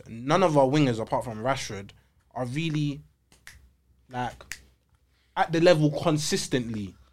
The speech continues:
So I believe he can come back in the side and really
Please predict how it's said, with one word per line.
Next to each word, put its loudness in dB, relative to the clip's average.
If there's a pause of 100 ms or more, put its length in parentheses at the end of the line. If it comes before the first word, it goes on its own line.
(260)
So 4
I 4
believe 0 (600)
he 2
can 4
come 2
back 4
in 0
the 0
side 4 (600)
and -6
really -2